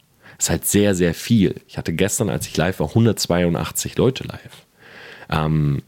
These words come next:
das ist eine Zahl, da brauchte ich, glaub ich, zwei Jahre, bis ich das bei Instagram hatte. Oder, oder eineinhalb Jahre oder so, bis ich das bei Instagram hatte. Also es geht viel, viel schneller und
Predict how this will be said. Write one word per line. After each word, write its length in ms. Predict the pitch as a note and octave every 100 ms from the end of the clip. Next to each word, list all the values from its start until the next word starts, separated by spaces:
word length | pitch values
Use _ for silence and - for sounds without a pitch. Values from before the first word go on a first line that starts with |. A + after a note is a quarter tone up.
| -
das 200 | D2 -
ist 180 | - -
eine 140 | F2
Zahl, 360 | - E2 F#2 G2
da 120 | D#2+
brauchte 400 | E2 F#2+ - E2
ich, 180 | D2 - - - _ _
glaub 240 | E2 E2 D2+
ich, 280 | - - - _ - - _ _ _
zwei 280 | - - D#2
Jahre, 480 | D#2+ D2+ G2 D#3 D2
bis 200 | F#2 -
ich 100 | -
das 160 | -
bei 160 | - C#2
Instagram 560 | C#2 A#2+ - D#2 C2 D#2
hatte. 220 | D2 - _ _ _
Oder, 220 | - C#2 C#2 - -
oder 240 | D#2+ - -
eineinhalb 580 | C#2+ G#2+ G2+ - D2+ D#2
Jahre 240 | F2+ B2+
oder 180 | E2 D#2+
so, 120 | F2
bis 160 | D#2+ -
ich 60 |
das 160 | D2 -
bei 120 | D#2+
Instagram 440 | B2 - - C2+
hatte. 200 | - - - - - - -
Also 140 | - E2
es 100 | D2+
geht 200 | G#2+ B2
viel, 260 | - C#3+
viel 180 | C#3 G2+
schneller 480 | - G#2+ A#2 E2+ E2 - - - - -
und 380 | G2 G2 F#2+